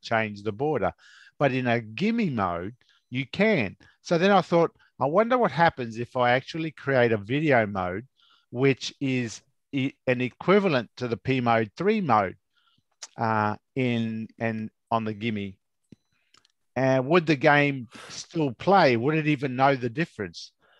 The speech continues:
So I tried it, created a, a gimme mode, which was the same res, same colors, um, same position in memory, uh, and, uh, the program ran. It did. <laughs> It,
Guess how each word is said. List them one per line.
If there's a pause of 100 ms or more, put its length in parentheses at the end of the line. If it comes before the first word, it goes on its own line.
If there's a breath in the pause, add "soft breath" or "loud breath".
(120)
So
I
tried
it, (680)
created
a,
a
gimme
mode,
which
was
the (320)
same
res, (280)
same
colors, (380)
um, (600)
same
position
in
memory, (680)
uh, (100)
and,
uh,
the
program
ran.
It
did.
<laughs>
It,